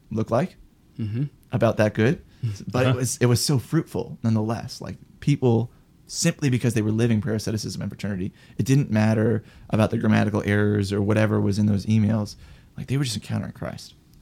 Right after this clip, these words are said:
Speaker 1: which was a huge, a huge gift. Meantime, I joined Exodus then a couple years into it or so, and, uh, my first desire, af-, having done Exodus myself twice, was, "Yeah, let's clean up this <laughs> content,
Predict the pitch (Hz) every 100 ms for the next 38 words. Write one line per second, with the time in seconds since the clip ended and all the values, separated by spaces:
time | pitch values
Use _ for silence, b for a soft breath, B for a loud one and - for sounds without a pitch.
0 | _ - - 113 117 107 92 - - -
1 | 101 117 160 - - - B B B B
2 | B - 170 170 147 139 170 - - -
3 | 120 131 117 98 117 120 120 113 - 110
4 | 110 123 - 107 104 107 107 104 104 104
5 | 101 98 107 104 104 107 107 123 B B
6 | B - 107 101 101 98 98 98 101 98
7 | 101 107 107 110 98 - - 139 107 104
8 | 104 110 107 120 110 107 101 110 107 101
9 | 98 - 110 101 110 110 - 113 104 -
10 | B B - 101 95 - 107 110 113 -
11 | 107 101 - - - 107 - 110 -